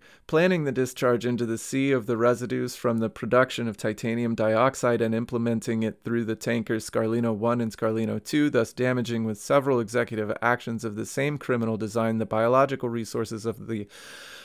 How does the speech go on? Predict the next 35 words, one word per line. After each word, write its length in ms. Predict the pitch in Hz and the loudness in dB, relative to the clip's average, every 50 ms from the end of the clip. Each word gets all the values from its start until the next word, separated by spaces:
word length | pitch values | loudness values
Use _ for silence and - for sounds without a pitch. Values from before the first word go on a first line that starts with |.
| - - | -10 2
upper 280 | - 170 190 190 190 170 | 4 4 6 6 6 4
Turanian 1000 | 160 - - 170 165 160 151 139 143 151 151 151 143 143 139 139 131 127 123 107 - _ _ _ _ _ | 4 4 4 6 8 8 8 8 8 8 6 4 2 2 2 2 2 0 -2 -4 -8 _ _ _ _ _
and 220 | - 135 131 131 127 | 2 4 4 4 4
Ligurian 640 | 123 127 110 113 135 139 143 135 127 120 113 110 110 | 4 4 4 6 8 8 8 8 6 4 2 0 -2
Sea 420 | - - - 175 170 127 117 113 - - - - - - - - | -4 0 4 4 4 4 4 0 -4 -10 -18 -20 -20 -20 -14 -10
by 380 | - 123 143 143 139 139 139 127 - | -4 0 2 4 6 6 6 4 4
introducing 720 | - 170 202 - 208 185 196 190 180 - 190 185 180 - - | 2 0 0 2 2 2 2 2 2 2 0 0 0 0 0
into 320 | - 147 156 156 - 170 | 0 0 0 0 -2 -2
the 160 | 160 143 160 151 | 0 0 2 2
waters 520 | 135 123 120 120 117 120 120 117 110 - | 4 6 6 6 6 6 4 2 0 -2
of 260 | - - 143 156 151 | 0 2 2 2 2
the 160 | 147 139 - | 0 0 2
area 560 | - 123 117 117 117 120 120 117 113 113 113 - _ _ _ _ - | 4 4 6 6 6 6 6 6 4 4 2 -4 _ _ _ _ 0
indicated 720 | - 151 165 170 170 165 - 175 170 165 170 170 175 165 - - _ _ _ - | 2 4 4 4 4 2 2 2 4 4 4 2 2 0 -4 -12 _ _ _ 0
by 120 | 131 127 | 0 2
the 200 | 123 117 123 117 | 2 2 0 0
ordinance 580 | - - - 143 156 151 147 147 143 135 127 - | 0 4 6 6 6 6 4 2 0 0 2 2
of 140 | 139 123 110 | 2 2 2
the 100 | 120 107 | 0 -2
Port 240 | - - 156 160 | 0 0 2 2
Authority 460 | 151 143 135 - 143 143 139 127 131 127 | 2 2 2 2 2 4 4 4 4 2
of 100 | 120 110 | 2 0
Livorno 540 | 120 120 110 123 131 135 139 131 120 117 | -2 -2 0 2 2 2 4 4 2 2
on 160 | 117 113 113 - | 2 0 0 -4
sixth 300 | - - 143 - - 135 | -4 -2 -2 -2 -2 -4
of 100 | 113 113 | -4 -2
March 340 | 117 117 117 113 107 - | 0 0 0 0 -2 -4
nineteen 340 | - 117 117 107 - 113 110 | -4 -4 -4 -4 -4 -6 -6
seventy-two 560 | 101 - 110 107 107 107 110 - - 139 135 | -4 -2 -2 -2 -2 -4 -4 -4 -2 0 0
and 120 | 123 113 107 | 0 -2 -2
subsequently 640 | - 120 113 - - - - 123 113 104 - 117 110 | -2 -4 -4 -4 -8 -8 -4 -4 -4 -2 -2 -4 -2
into 280 | 107 110 131 127 131 117 | -2 -2 -2 0 0 0
that 280 | 113 117 113 113 113 | 2 2 2 2 0
of 100 | 113 101 | 0 -2
seventh 380 | - - 120 117 101 110 104 | -2 -2 -2 -2 -2 -2 -6